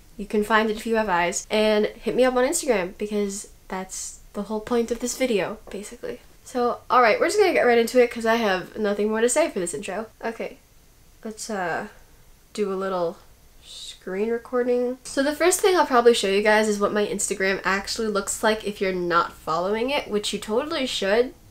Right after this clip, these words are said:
because, like, what are you doing? So this is what my Instagram feed looks like. It's pretty basic, nothing special about it,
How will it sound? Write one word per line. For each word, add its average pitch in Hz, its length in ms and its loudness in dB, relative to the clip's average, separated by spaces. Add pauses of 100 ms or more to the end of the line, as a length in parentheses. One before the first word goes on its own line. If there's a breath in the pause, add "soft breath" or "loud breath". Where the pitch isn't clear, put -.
(120)
because, 208 360 -6
like, 190 240 -8
what 185 160 -6
are 190 60 -4
you 214 160 -4
doing? - 460 -12
So 240 560 6
this 240 420 8
is 269 180 2
what 233 380 2 (160)
my 220 260 -2
Instagram 202 680 -4
feed 180 340 -8
looks 175 300 -8
like. 180 280 -4
It's 208 160 -6
pretty 320 300 0
basic, 208 640 0 (200)
nothing 247 320 2
special 208 380 -2
about 180 300 -4
it, 185 160 -8